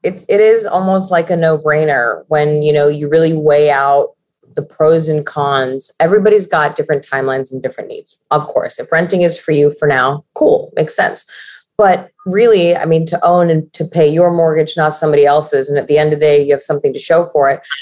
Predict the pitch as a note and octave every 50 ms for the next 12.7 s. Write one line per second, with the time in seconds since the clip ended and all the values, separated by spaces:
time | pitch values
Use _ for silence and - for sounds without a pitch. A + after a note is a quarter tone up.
0 | - - _ - - F#3+ F#3 F#3 F3 E3 D#3+ D#3 D#3 E3 D#3+ D#3 - E3+ D#3 D3
1 | D3 C#3+ C#3 C3 C3 - - - - - F3 D#3 D3+ D#3 D#3+ E3+ F#3 F#3+ F#3 -
2 | F#3 F3+ G3 G#3 G#3+ G#3 F#3 D#3+ D#3+ F3 F#3+ A3 G#3+ D#3+ C#3+ B2+ A#2+ A#2 - -
3 | - - _ - E3 D#3+ - - G3 E3+ E3+ E3+ F3 E3+ F3 E3+ E3+ E3 E3 D#3+
4 | - - F3+ E3 D#3 D3 D3+ D3 C#3+ E3 E3 D#3+ G3 E3+ D#3 D3+ D#3+ E3+ F#3 F3+
5 | F#3 E3+ D#3 D3+ D#3 - - D#3 D3+ - - D#3+ D#3+ E3 E3+ E3 D#3+ D#3 - D3
6 | C3+ - - - E3 F3 F#3+ F#3 D#3 C3+ C3 C#3+ D#3 D3+ _ _ _ _ - _
7 | _ _ - G#3 F#3 - - E3+ - - D#3+ F#3 E3 D#3+ - E3+ E3 D#3+ D3+ D#3
8 | - - E3+ D#3 D#3+ F3 D#3+ D#3+ - E3+ D3+ D3 D#3 D3+ - - - G3 G3+ G3+
9 | G3+ G3+ G3+ F3+ D#3+ - - F3 E3+ E3+ E3+ F3 F3+ F#3 F3+ F3+ - F#3 D#3+ D#3
10 | D#3+ - - - - - E3 D#3+ D#3 D#3 A#2+ - - C#3+ C#3+ - - - - F#3
11 | E3+ - D#3 E3 D#3+ - - D#3 D#3+ D#3+ D#3 - - D#3+ D#3+ D#3 D3+ - E3+ D#3
12 | D3+ D#3 D#3 D#3+ D#3+ E3 E3 E3+ E3+ E3 E3+ D#3 D3